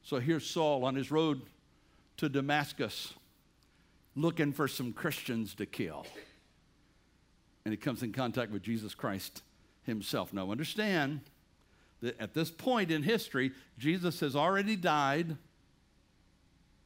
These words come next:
He's already risen from the grave. He's already gone back to the Father to prepare heaven.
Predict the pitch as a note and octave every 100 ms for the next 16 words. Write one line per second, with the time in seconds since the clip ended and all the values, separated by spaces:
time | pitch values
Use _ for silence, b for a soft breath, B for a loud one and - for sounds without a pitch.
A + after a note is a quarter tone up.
0 | _ b b D3 C#3 D#3+ F3+ F3+ F#3 G3
1 | G3+ F3+ F#3+ F#3 E3+ D3+ B2+ B2 D#3+ -
2 | - _ _ _ _ _ b b b D3
3 | C#3 E3 G#3 G3 F3+ F#3 E3+ F#3 G3 F#3
4 | D#3+ - F#3 F3+ E3 D#3 - D3+ E3 D3
5 | E3 F#3 B2+ G#2+ C#3 C#3+